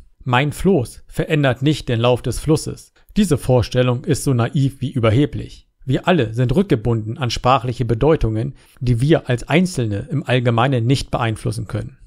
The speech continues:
Wer das Wort Vogue benutzt, sollte sich dieses Umstandes gewahr sein. Im Zweifel verändert er nicht den Diskurs,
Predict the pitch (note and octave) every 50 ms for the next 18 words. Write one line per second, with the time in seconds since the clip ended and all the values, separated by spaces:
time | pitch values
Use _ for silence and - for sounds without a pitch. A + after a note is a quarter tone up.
0 | - - - - C3 A2+ A#2 A#2 G#2+ A2 A2+ C3+ C#3 A2 G#2+ - D3 F3+ F#3 F3+
1 | - - B2+ A2+ B2 D3+ D#3 - - - - - - - - - C3+ D3+ E3 D3
2 | B2 B2+ A2+ - F3 F#3+ F3 C#3+ B2 - - G3 F#3+ - - - - A2 G#2+ A2
3 | A#2 - - - C3 A2 A#2+ C3 C3+ B2 A2 G2+ F#2+ F#2 F#2 B2+ - - - -
4 | _ _ - - - C3 A#2 - - - D#3+ F#3 F3 - B2 A2 - - E3 -
5 | - D3 D3 D3 B2+ B2+ - D#3 B2 B2 C3 - - - A2+ G#2 A2 G#2 - -
6 | - F3 B2+ A#2 - -